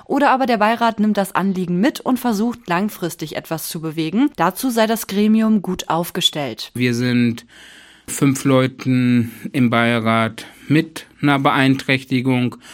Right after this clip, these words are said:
Speaker 2: und drei Leute sind, äh, von Institutionen gewählt.
Speaker 1: Und auch in Zukunft will der Behindertenbeirat auf jeden Fall aktiv bleiben.
Speaker 2: Den Markt der Möglichkeiten wollen wir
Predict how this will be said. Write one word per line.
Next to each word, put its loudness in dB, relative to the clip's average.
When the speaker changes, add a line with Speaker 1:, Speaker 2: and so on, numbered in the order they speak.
Speaker 2:
und -2
drei 2
Leute 0
sind, -2
äh, -2
von -4
Institutionen -4
gewählt. -8
Speaker 1:
Und -2
auch 0
in -2
Zukunft -2
will 2
der 2
Behindertenbeirat 0
auf -6
jeden -2
Fall -4
aktiv -4
bleiben. -2
Speaker 2:
Den 4
Markt 2
der 2
Möglichkeiten -2
wollen -2
wir -6